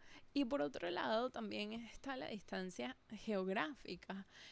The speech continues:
Y sí, la mayoría de las veces, o la gran mayoría de las veces, es triste, súper triste, porque, por ejemplo, para mí fue súper rudo separarme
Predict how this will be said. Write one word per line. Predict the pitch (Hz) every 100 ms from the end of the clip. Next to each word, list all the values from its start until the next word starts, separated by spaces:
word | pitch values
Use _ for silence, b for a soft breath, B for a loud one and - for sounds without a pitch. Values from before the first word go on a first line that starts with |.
| B -
Y | 247 240
sí, | 220 - - 330 247 277
la | 294
mayoría | 220 208 208 202 220 233 269
de |
las | 247 196
veces, | 226 208 202
o | 196
la | 190 170
gran | 202 214 226 240
mayoría | 214 175 175 170 175
de | 175
las | 165
veces, | 170 175 170 185 196 - - -
es | 185 - -
triste, | - 240 - - 175
súper | 208 190 185
triste, | 196 190 175
porque, | 175 175
por | 175
ejemplo, | 175 180 185 214
para | 247
mí | 214
fue | 208 233 226 B B B
súper | - - 277 247 202
rudo | 185 254 214 156
separarme | - 180 175 170 170 175